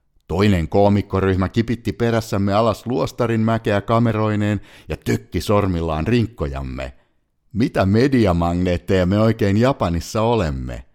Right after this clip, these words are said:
Päätämme paljastaa mojovia yksityiskohtia, jotta japanilaisilla riittäisi reviteltävää.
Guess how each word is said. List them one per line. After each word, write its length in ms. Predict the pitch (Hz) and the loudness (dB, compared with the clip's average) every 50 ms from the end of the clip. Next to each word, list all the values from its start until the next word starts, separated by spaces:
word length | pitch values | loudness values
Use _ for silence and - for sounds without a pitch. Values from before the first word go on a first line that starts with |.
| _ _ _ _ _ _ _ _ _ _ _ _ _ _ _ _ _ _ _ _ _ _ - | _ _ _ _ _ _ _ _ _ _ _ _ _ _ _ _ _ _ _ _ _ _ -4
Päätämme 440 | - 135 143 - - 208 - 92 | 0 0 2 2 2 2 2 2
paljastaa 600 | - - 110 107 107 101 95 87 - - - 80 76 | 2 2 2 2 4 4 2 0 0 -2 -4 -4 -2
mojovia 600 | 78 85 98 117 123 120 107 95 92 92 90 95 | 0 2 4 4 4 4 4 2 2 0 2 2
yksityiskohtia, 1000 | 120 143 - - 117 - - 95 92 87 - - 101 90 80 - - 101 92 90 - - - _ - | 2 0 0 -2 -4 -2 0 0 -2 -2 -2 -4 -6 -6 -6 -6 -4 -4 -4 -4 -6 -10 -18 _ -8
jotta 220 | 113 113 113 127 | -8 -6 -6 -6
japanilaisilla 840 | 135 147 170 165 - 139 104 92 87 87 85 82 80 - 92 87 82 87 | -4 -4 -4 -2 0 0 0 0 -2 -2 -2 -4 -4 -4 -4 -4 -4 -2
riittäisi 600 | 123 147 156 147 - - 110 107 101 110 120 117 | 0 0 0 -2 -2 -2 -2 -2 0 -2 -2 0
reviteltävää. 1120 | 143 160 147 123 95 - - 80 73 71 67 - 73 65 62 62 62 62 60 58 - | 0 0 0 0 -2 -2 -4 -4 -4 -4 -6 -8 -10 -10 -8 -8 -10 -10 -10 -12 -16